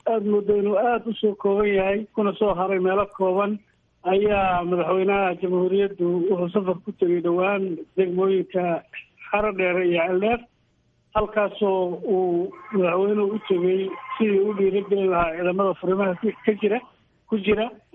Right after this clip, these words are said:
een, isla markaana, een, awa-, awaamiir cusub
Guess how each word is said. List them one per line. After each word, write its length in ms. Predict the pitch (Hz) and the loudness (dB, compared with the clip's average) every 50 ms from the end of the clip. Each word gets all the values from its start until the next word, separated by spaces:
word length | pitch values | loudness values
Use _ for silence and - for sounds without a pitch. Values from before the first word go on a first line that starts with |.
| - _ _ _ - | -20 _ _ _ -4
een, 460 | - 190 190 190 190 185 185 180 180 190 | 0 0 2 2 2 0 0 0 0 -2
isla 260 | 190 - - 202 190 | -4 -2 0 0 2
markaana, 840 | 202 220 208 202 - - 196 196 190 190 190 185 175 170 170 175 180 - - | 2 2 0 -2 -2 -2 0 0 0 0 0 0 0 0 -2 -4 -6 -8 -2
een, 460 | - 185 175 185 180 175 180 175 175 165 | 0 0 2 2 2 0 0 0 0 0
awa-, 520 | 196 208 208 196 202 190 196 202 196 175 | 2 0 2 2 2 2 2 2 0 0
awaamiir 500 | 208 196 190 185 185 180 196 214 220 202 | 0 0 0 0 0 0 0 0 0 0
cusub 380 | 180 185 - - - 202 196 | -2 -6 -6 -2 -2 -2 -2